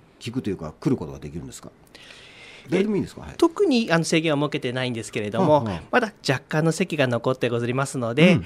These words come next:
Speaker 2: えー、当日でも来ていただいて、えー、席が空いていましたら、あの、入れるという状況になります。
Speaker 1: なるほど。えー、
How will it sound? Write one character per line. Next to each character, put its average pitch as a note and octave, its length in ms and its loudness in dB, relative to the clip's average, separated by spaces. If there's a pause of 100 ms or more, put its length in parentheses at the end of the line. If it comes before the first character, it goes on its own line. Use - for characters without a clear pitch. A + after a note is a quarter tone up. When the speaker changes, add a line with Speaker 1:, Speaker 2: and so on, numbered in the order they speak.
(140)
Speaker 2:
え B2+ 100 2
ー、 - 40 4
当 D3 160 4
日 D3+ 240 -2
で A#3+ 100 4
も A3+ 80 6
来 - 320 -2
て D3 80 2
い C3+ 60 2
た C3 120 0
だ B2 120 2
い B2+ 100 2
て、 G#3 300 4
え - 60 0
ー、 - 20 -6
席 C#3+ 240 -4
が A#2+ 80 -2
空 A2+ 80 0
い B2+ 80 -2
て D#3+ 100 0
い E3 60 2
ま G#3+ 100 0
し - 80 -4
た - 120 0
ら、 G3 180 2
あ C3+ 40 2
の、 B2+ 80 0
入 A2 180 -2
れ G#2 100 -2
る G2 100 -8
と G2+ 80 -6
い F#2 40 -6
う - 20 -8
状 G2 100 -6
況 F2+ 140 -10
に E2+ 60 -10
な F2+ 80 -10
り F2 100 -10
ま F2 100 -14
す。 - 240 -12
Speaker 1:
な F2 120 -6
る E2+ 40 -6
ほ F#2 160 -6
ど。 G#2+ 220 -4 (340)
え D#3+ 40 2
ー、 F#3 400 4